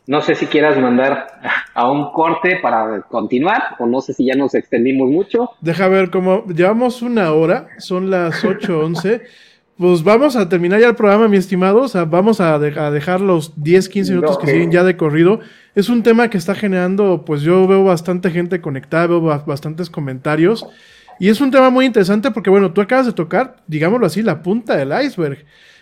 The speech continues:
Speaker 2: Yo, por ejemplo, una de las gran-, una de las cosas que muchas veces platico con la güera es,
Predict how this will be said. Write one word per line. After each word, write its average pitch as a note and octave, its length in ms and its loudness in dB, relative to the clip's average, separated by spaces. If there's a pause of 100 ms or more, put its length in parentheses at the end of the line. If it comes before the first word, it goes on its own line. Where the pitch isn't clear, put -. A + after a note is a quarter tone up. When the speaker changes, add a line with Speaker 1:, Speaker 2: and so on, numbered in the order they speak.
(100)
Speaker 2:
Yo, G3 100 2
por A#3 120 2
ejemplo, A#3 360 2
una A3 300 4
de G#3 80 4
las D#3+ 180 2
gran-, F3 260 0
una F#3 180 -2
de G#3 60 2
las D#3+ 160 0
cosas G3 200 -4
que E3+ 100 -4
muchas D#3 380 -4
veces F#3+ 80 -6
platico E3+ 360 -4
con D#3 140 -4
la C3+ 80 -4
güera D3+ 320 0
es, E3 220 -4